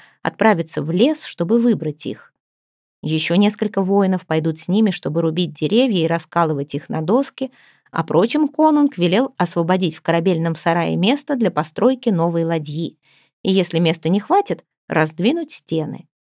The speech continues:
"Зря ты это затеял", сказал вождю многоопытный Сигурд.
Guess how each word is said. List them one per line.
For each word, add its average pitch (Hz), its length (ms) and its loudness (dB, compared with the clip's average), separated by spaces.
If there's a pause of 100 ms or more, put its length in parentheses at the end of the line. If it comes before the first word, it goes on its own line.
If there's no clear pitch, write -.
(720)
"Зря 185 720 0 (120)
ты 196 280 0
это 165 380 -2
затеял", 160 720 0 (180)
сказал 165 440 0
вождю 175 340 2
многоопытный 175 720 2
Сигурд. 156 580 -6